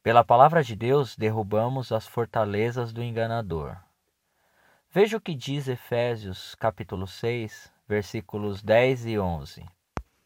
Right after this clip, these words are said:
"Finalmente, fortaleçam-se no Senhor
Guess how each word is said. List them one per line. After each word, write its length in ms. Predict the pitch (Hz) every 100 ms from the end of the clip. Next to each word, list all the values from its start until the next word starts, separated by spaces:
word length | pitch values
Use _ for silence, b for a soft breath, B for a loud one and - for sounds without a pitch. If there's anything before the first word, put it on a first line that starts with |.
| _ _ _ _ _ _ _
"Finalmente, 1000 | - 185 180 139 131 156 151 - - - _ _ _
fortaleçam-se 1040 | - 123 - 123 120 151 160 135 123 117
no 160 | 113 120
Senhor 600 | - 117 101 104 113